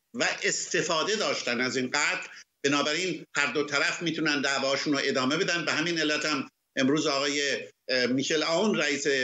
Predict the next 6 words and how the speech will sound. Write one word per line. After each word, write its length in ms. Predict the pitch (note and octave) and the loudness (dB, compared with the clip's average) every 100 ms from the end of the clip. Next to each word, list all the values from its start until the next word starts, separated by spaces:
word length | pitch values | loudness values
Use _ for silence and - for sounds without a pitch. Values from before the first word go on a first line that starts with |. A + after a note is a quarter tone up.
| B2 B2 | 0 -4
جمهور 420 | A2 C#3+ C#3 G3+ A#3 | 0 2 4 4 4
لبنان، 460 | D3+ C#3 D#3 D#3 | 2 2 2 2
گفتش 380 | E3 - E3+ - | 2 0 -2 -2
که 200 | D#3 C3+ - _ _ - | 0 0 -4 _ _ -6
س-، 320 | - - D3+ | -4 0 0
سعی 420 | - - E3+ F#3 | 0 0 0 0